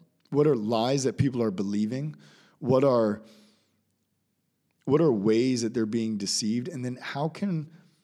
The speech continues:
how can we present the gospel? How can we show them love? How can we show that in Christ, God, there is so much joy, there's so much happiness, there is purpose, there is meaning. And God, help us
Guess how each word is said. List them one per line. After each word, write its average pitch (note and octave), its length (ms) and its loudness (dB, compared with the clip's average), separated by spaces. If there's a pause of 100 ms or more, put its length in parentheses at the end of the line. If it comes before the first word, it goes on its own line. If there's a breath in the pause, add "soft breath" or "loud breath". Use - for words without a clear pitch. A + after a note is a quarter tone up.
(160)
how C3+ 120 -6
can F#3+ 160 -2
we G3 100 0
present F3 340 -2
the D3 80 -6
gospel? C3 560 -6 (200 loud breath)
How D3 160 -2
can G3+ 180 -2
we F#3+ 80 0
show E3+ 240 0
them D3+ 220 -2
love? A#2+ 360 -6 (200 loud breath)
How D#3+ 180 -2
can F#3+ 240 -2
we F3+ 100 2
show E3+ 340 0
that D3+ 220 -6
in E3 260 0
Christ, - 840 -6 (960 soft breath)
God, C#3+ 180 2
there C3+ 120 0
is B2 120 -4
so F3 100 -2
much D3 260 -2
joy, C#3+ 420 0
there's B2 200 -2
so - 80 -4
much B2+ 180 -6
happiness, C#3+ 560 -4
there C3+ 80 -2
is A2 100 -4
purpose, D#3+ 480 -2
there B2+ 160 0
is G#2+ 120 -4
meaning. C3 600 -2 (1700 loud breath)
And B2 100 -6
God, B2 320 0
help D#3 400 -2
us - 400 -4